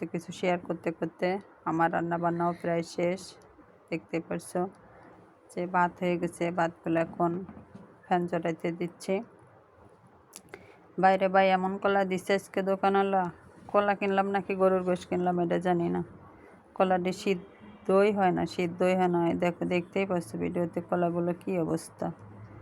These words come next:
অনেকক্ষণ ধরে একবার কষাইছি, কষাই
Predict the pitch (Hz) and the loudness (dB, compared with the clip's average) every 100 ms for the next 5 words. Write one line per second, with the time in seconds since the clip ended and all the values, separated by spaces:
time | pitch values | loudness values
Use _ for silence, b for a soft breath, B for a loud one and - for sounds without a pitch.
0 | B - 196 190 - 202 202 202 196 190 | B 0 2 0 -2 0 2 2 0 0
1 | 180 180 - 170 175 180 180 175 180 175 | 0 0 -2 -6 -4 0 0 2 0 0
2 | 180 175 175 - 175 - 175 | 0 -2 -4 -2 -2 0 0